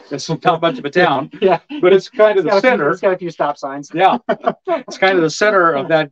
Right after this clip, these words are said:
Speaker 2: of the Apache County. Uh, and the bottom line is there, uh, and again, I'm not, don't do anything 'cause I'm saying this. I'm no, I'm nobody, no expert.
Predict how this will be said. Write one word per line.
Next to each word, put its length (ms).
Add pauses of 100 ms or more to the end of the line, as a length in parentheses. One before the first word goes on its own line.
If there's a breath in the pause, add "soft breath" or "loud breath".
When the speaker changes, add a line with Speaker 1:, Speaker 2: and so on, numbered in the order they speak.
Speaker 2:
of 260
the 160
Apache 500
County. 420 (520)
Uh, 380
and 340 (100)
the 140
bottom 320
line 300
is 220
there, 540 (200)
uh, 420 (200)
and 120
again, 420 (680)
I'm 200
not, 240 (360)
don't 280 (120)
do 120
anything 300
'cause 180
I'm 200
saying 320
this. 420 (480)
I'm 180
no, 320
I'm 220
nobody, 500 (220)
no 220
expert. 500